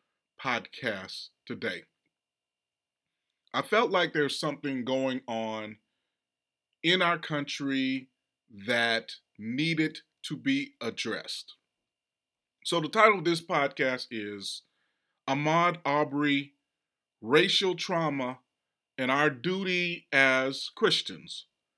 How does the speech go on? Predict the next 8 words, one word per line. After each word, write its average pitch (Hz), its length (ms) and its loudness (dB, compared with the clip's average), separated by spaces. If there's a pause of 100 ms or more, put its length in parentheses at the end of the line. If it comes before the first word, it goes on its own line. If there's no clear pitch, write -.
(460)
Ahmaud 175 560 4
Arbery, 147 540 2
Racial 170 480 4
Trauma 127 680 0
and 123 140 2
Our 120 220 2
Duty 170 720 -2 (380)
as 123 600 2